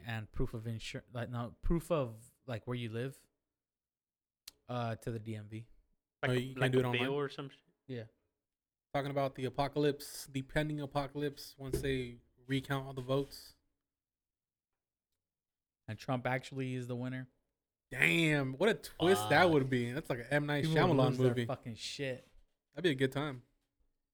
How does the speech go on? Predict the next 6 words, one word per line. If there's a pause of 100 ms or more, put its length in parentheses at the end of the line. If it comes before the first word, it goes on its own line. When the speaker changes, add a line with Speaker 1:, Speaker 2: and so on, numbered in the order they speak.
(260)
Speaker 1:
That
shit
would
be
wild. (2250)
Ah,